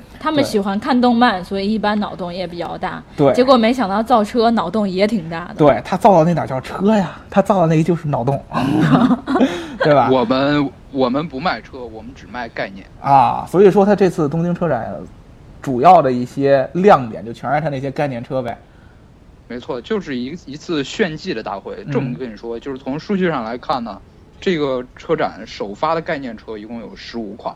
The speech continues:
Speaker 1: 嗯。
Speaker 2: 哦。
Speaker 3: 然后还有四款概念的摩托车，两款概念的卡车和一款概念的公交车。
Speaker 1: 嗯。
Speaker 2: 概念的公交车都有。
Speaker 1: 就是它都是概念，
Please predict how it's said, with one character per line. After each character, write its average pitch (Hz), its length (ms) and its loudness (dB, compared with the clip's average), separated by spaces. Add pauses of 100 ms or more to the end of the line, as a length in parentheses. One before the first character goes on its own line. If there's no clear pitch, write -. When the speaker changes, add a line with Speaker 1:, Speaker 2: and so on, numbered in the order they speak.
Speaker 1:
嗯。 123 140 -2
Speaker 2:
哦。 123 320 4
Speaker 3:
然 120 140 0
后 139 160 2
还 131 220 -2
有 113 360 -6
四 - 300 -12
款 113 340 -10
概 135 200 -6
念 123 180 -6
的 110 60 -14
摩 104 180 -10
托 127 160 -12
车， 98 260 -16 (340)
两 123 220 -2
款 113 240 -8
概 123 160 0
念 120 160 -4
的 113 100 -10
卡 - 260 -12
车 110 260 -8
和 113 220 -10
一 123 100 -6
款 101 280 -8
概 127 140 -4
念 110 220 -6
的 98 100 -10
公 135 240 -6
交 123 200 0
车。 - 100 -12 (140)
Speaker 1:
嗯。 233 360 0 (140)
Speaker 2:
概 196 140 4
念 170 180 2
的 131 80 -6
公 196 220 0
交 208 180 2
车 196 240 -2
都 135 180 0
有。 - 240 -6
Speaker 1:
就 392 140 0
是 392 340 0
它 330 200 0
都 349 120 -2
是 370 140 -6
概 302 260 2
念， 196 320 -4